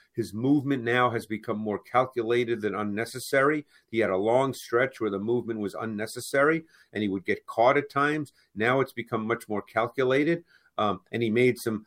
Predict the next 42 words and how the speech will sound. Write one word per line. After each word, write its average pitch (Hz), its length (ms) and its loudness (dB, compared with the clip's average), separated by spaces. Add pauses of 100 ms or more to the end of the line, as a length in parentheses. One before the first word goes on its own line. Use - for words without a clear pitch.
second 127 380 0
reaction 113 480 0
plays 113 440 0
in 127 200 -2
the 117 80 0
fourth 117 420 2
quarter 123 380 4
in 110 160 -2
that 104 240 -4
game, 117 300 -2
which 101 200 -4
were 90 180 -4
key 131 440 -4 (200)
against 104 360 -2
the 104 40 -6
Chargers. 120 600 2 (300)
Um, 101 180 0 (140)
so 113 180 2
we'll 151 160 8
see 151 240 2
who 123 160 0
plays. 120 640 4 (240)
Uh, 98 300 4 (140)
so 117 220 2
it's - 140 -6
very 135 260 6
hard 120 360 6
to 98 60 -8
speak - 500 -2
to 110 340 2 (140)
what 117 200 4
that 113 160 4
offense 117 480 0
will 98 180 0
look 127 240 0
like. 95 280 -2 (240)
I 104 100 -2
mean, 107 160 -2
obviously 120 460 2
Pringle 123 480 2
is, 110 160 0
is, 117 180 -4